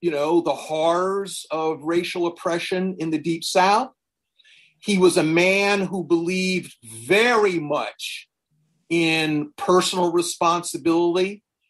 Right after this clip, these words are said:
and the responsibility of people to make it regardless.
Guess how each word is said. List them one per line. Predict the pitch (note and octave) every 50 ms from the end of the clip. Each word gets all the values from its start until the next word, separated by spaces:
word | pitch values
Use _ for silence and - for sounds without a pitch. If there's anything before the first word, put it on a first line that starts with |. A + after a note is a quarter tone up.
| _ _ _ _ _ _ _ -
and | D3+ D#3 D#3+ D#3+ D#3+ D#3 D#3+ D#3+ D3+ C3+
the | D#3 D3+ D3+
responsibility | D3 D3 D3 - - - F3+ E3+ E3+ F3 E3+ - D3 C3+ E3 E3+ F3 F3+ F3+ F3 F3 E3 D#3+
of | - C#3 C3+ -
people | - - G3 F3+ E3+ - F#3+ F#3 F3 E3+ E3+ E3+
to | - - G3 E3 D#3 D#3 D#3+ - -
make | B2 C#3+ D3+ F3 F#3 F#3+ F#3+ F#3 -
it | G3+ F#3 F#3 F#3 - _
regardless. | - C#3 E3 - - E3 F3+ F3+ F#3 F#3 F3+ D3+ C#3 B2 A2 - - - - - -